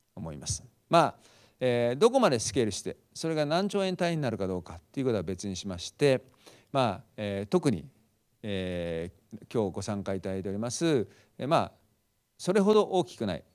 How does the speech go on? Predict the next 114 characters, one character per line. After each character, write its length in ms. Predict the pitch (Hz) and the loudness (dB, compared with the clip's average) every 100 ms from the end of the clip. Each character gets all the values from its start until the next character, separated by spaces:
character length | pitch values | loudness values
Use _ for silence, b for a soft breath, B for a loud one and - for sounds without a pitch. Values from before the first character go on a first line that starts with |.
| _ | _
店 180 | 117 104 | -6 -4
舗 60 | |
さ 120 | 110 104 | -4 -4
ん 20 | |
に 60 | 101 | -2
と 100 | 113 | -4
っ 20 | |
て 180 | - 107 | -4 0
は、 300 | 120 104 90 b b b | 2 2 -2 b b b
こ 100 | - | -4
の 60 | 151 | 0
よ 80 | 143 | 0
う 20 | |
な 140 | 117 - | 0 -2
イ 80 | |
ン 60 | 151 | -2
タ 120 | 151 | 0
ラ 120 | 135 | 0
ク 60 | 135 | 0
テ 80 | 127 | -6
ィ 40 | |
ブ 60 | 113 | -4
性、 260 | - 98 - _ | -2 -4 -4 _
ヒ 180 | - 147 | -2 2
ュ 60 | |
ー 20 | |
マ 140 | 147 143 | 4 2
ン 60 | 127 | 2
性 160 | 135 | 0
っ 40 | 120 | -2
て 200 | - 127 | -4 -6
い 20 | |
う 40 | |
も 100 | 127 | -4
の 80 | 135 | -2
を 180 | 135 110 b b | -2 -2 b b
も 160 | 139 196 | 2 2
っ 80 | - | 2
と 80 | |
出 160 | 113 107 | 0 0
し 80 | - | -2
て 80 | 95 | -8
い 40 | |
く 80 | - | -12
と 100 | - _ _ - | -20 _ _ -8
い 60 | 113 | -6
う 80 | 107 | -4
こ 100 | 107 | -2
と 100 | 120 | 2
が 280 | 135 117 - b _ | 2 2 -2 b _
重 140 | 110 | -2
要 140 | 110 101 | 0 0
に 40 | |
な 120 | 95 | -2
っ 20 | 87 | -6
て 100 | 90 | -10
い 40 | |
く 80 | 95 | -6
の 200 | 123 107 _ | -4 -4 _
か 120 | - 131 | -2 -2
も 120 | 87 | -2
し 100 | - | -8
れ 60 | |
ま 80 | 82 | -12
せ 100 | - | -16
ん。 40 | - _ _ _ _ _ _ _ - B B B | -20 _ _ _ _ _ _ _ -20 B B B
ま 80 | 160 | 8
あ、 40 | |
我 160 | 170 220 | 8 6
々 160 | 240 | 4
の 60 | 233 | 2
方 160 | 254 | 2
に 60 | 208 | 0
と 80 | 165 | 0
っ 20 | |
て 80 | 156 | 2
は 80 | 107 | 2
で 80 | |
す 140 | 92 98 | 0 -4
ね、 400 | 95 90 90 - | -4 -4 -6 -8
今 400 | 113 123 113 85 123 | -4 0 0 0 -4
も 120 | 113 | -2
う 40 | |
楽 200 | 104 104 | -2 -2
天、 320 | 127 117 110 - _ - | -2 -2 -4 -12 _ -2
皆 140 | 123 | 2
さ 140 | 127 | 4
ん 120 | 90 - 131 _ - | 4 0 -16 _ -6
楽 180 | 101 | -6
天 100 | - | -2
モ 120 | 110 107 | -2 2
バ 80 | |
イ 40 | 92 | 0
ル 60 | |
使 180 | 90 - | 0 -4
っ 60 | 131 | -2
て 100 | 113 | -2
い 80 | 113 | 4
た 120 | 151 | 8
だ 100 | 147 | 10
い 80 | 151 | 10
て 80 | |
い 40 | 175 | 6
る 60 | |
と 80 | 135 | 6
は 120 | 98 | 2
思 120 | 101 107 | 2 -2
い 40 | |
ま 80 | 98 | -4
す 100 | - | -8
け 80 | 73 | -12
れ 60 | |
ど 100 | 87 | -8
も、 220 | 101 101 | -6 -8